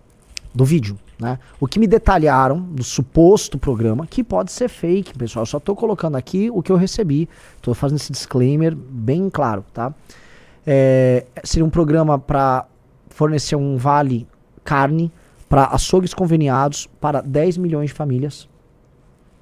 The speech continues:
É, com, com esse período de validade de um mês. Então a pessoa teria uma cota de cinquenta reais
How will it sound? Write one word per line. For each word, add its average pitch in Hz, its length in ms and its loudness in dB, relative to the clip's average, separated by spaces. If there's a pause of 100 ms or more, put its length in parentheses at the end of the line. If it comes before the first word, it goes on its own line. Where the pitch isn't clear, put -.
(600)
É, 104 1040 -4 (2250)
com, 175 300 4
com 165 340 4
esse - 160 0
período 156 300 4
de 156 60 -2
validade 147 540 2
de 123 800 -2 (180)
um 170 100 2
mês. 117 380 -2 (260)
Então 139 140 -6
a - 20 -2
pessoa 139 260 -4
teria 151 120 -6
uma 147 120 -4
cota 139 260 -6
de 131 60 -8
cinquenta 135 460 -2
reais 117 480 -4